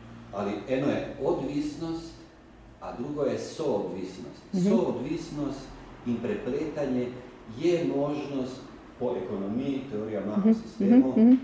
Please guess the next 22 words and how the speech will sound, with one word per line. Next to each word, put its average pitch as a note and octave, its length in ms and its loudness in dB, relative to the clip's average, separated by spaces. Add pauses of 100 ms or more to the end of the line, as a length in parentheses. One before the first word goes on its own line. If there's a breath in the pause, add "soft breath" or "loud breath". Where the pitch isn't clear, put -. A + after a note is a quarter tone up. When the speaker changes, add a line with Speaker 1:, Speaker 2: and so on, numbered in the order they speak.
(100)
Speaker 1:
da C#3+ 280 2
pride B2+ 240 -2
do F#2+ 100 -4
sinergije G2+ 680 -4
in - 100 -8
Speaker 2:
Mhm, G3+ 100 4
Speaker 1:
nove A3 200 6
vrednosti. F#3 500 -4
Speaker 2:
mhm. G3+ 120 6 (500 loud breath)
Speaker 1:
Torej, B2+ 360 -4
tega - 300 0
trenutka, B2+ 800 -2
ko A#2+ 160 -8
so A2+ 140 -10
nam G#2 300 -8
odvzeli, G#2+ 760 -4 (680)
ali F2 280 -10 (120)
kdorkoli A#2 560 -6 (260)
je, A2 340 -2
je A2 140 -4
odvzel A2 500 -2 (240)
soodvisnost, E3+ 1040 -4